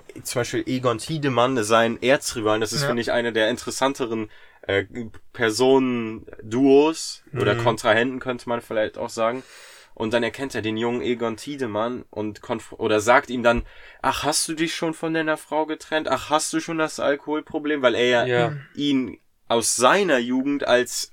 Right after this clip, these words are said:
Speaker 1: O-Rentner, als alten Polizisten
Speaker 2: Ja.
Speaker 1: kennt. Und ich mein, natürlich wird er dann als verrückt erklärt und ja,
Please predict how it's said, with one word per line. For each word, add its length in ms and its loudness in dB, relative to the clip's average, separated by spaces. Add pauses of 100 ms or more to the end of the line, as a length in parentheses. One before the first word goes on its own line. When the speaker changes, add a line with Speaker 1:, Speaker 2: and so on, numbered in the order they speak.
Speaker 1:
O-Rentner, 760 4
als 300 -2
alten 280 2
Polizisten 680 -2
Speaker 2:
Ja. 100 -10
Speaker 1:
kennt. 240 -4
Und 180 -6 (340)
ich 180 -10
mein, 340 -2 (460)
natürlich 560 2
wird 120 2
er 80 4
dann 140 4
als 200 -4
verrückt 300 -4
erklärt 520 -6
und 340 -10
ja, 300 -2